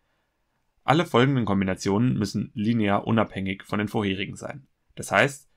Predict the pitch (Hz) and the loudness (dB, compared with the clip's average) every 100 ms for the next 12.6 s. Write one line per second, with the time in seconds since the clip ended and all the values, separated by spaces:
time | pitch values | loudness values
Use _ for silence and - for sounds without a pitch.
0 | _ _ 113 151 160 143 117 131 - 110 | _ _ 0 0 0 -4 -2 -2 -4 -8
1 | - - 104 113 107 - 92 92 120 123 | -8 -4 -2 -2 -8 -6 -6 -2 0 -2
2 | - - 98 - 87 95 113 113 104 107 | -4 -6 -6 -8 -6 -2 0 0 -2 -6
3 | 101 95 98 98 98 - 98 95 90 - | -8 -4 -4 -4 -6 -6 -8 -8 -8 -8
4 | 92 90 - - - - _ _ _ _ | -8 -8 -12 -14 -16 -18 _ _ _ _
5 | _ _ 123 135 160 131 101 117 139 - | _ _ -2 0 0 0 2 2 0 -6
6 | _ - 107 127 113 - 98 92 104 123 | _ -2 2 2 0 -2 -4 0 2 2
7 | 98 95 95 - 101 107 127 _ - 92 | 0 -4 -6 -4 -2 -2 -4 _ -12 -12
8 | - - 104 110 113 - 92 - 95 95 | -12 -8 -4 -2 -2 -4 -6 -6 -4 -4
9 | 101 110 123 123 - 104 - 90 - - | -2 -2 -4 -4 -4 -4 -4 -10 -10 -16
10 | - _ _ _ _ _ _ - 151 156 | -18 _ _ _ _ _ _ -2 -2 2
11 | 107 104 - 104 95 110 147 101 - 95 | 0 0 -4 -6 -2 0 0 0 -6 -6
12 | 92 92 - 95 110 135 | -6 -6 -6 -2 -2 -2